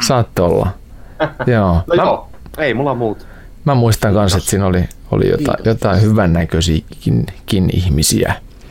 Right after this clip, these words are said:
Speaker 2: Joo.
Speaker 1: Mut en, ei jäänyt sillä tavalla mieleen. Mut Pamela Anderson oli semmonen, mistä mä en pitänyt. Mun mielestä se ei ollut mitenkään viehättävä, koska mä katson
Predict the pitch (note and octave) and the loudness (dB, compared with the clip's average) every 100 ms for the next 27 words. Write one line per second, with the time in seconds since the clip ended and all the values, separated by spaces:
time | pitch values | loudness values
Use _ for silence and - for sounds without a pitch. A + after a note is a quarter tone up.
0 | - - - A#2 A2+ - A2 G#2+ G#2+ - | -18 -16 -12 -12 -12 -4 -2 2 2 2
1 | A2 G#2 A2 G2+ F2+ - G2+ E2 D2+ D#2 | 4 4 4 4 2 2 2 2 2 2
2 | E2 D2+ B1+ - - - - - - - | 2 2 0 -4 -10 -18 -20 -20 -20 -16
3 | - - - A#2+ A#2 C#3+ C#3+ B2+ A#2+ A2 | -10 -10 -2 0 2 2 2 2 4 2
4 | F#2 G#2+ G2 F#2+ G2+ F#2+ F2 E2+ - F#2+ | 2 2 2 2 2 2 2 0 0 0
5 | G2+ E2+ E2+ F2 F2 G#2+ G#2 F#2 - G2 | 2 2 2 2 2 2 2 2 2 2
6 | - - - - - - - - - - | 2 2 0 0 0 -2 -4 -14 -16 -16
7 | - - - D#3 B2+ - A2+ A2 G2 - | -18 -6 0 2 2 2 2 2 2 2
8 | G2+ G2 - - - - - - A2+ - | 2 2 -2 -8 -18 -20 -20 -6 -2 0
9 | - | 2